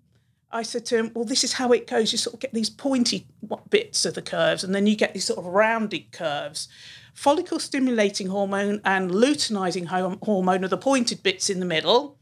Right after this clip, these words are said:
and estrogen, progesterone sort of more rounded,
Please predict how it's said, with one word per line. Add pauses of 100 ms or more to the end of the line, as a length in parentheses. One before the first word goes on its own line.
(380)
and
estrogen,
progesterone
sort
of (380)
more
rounded,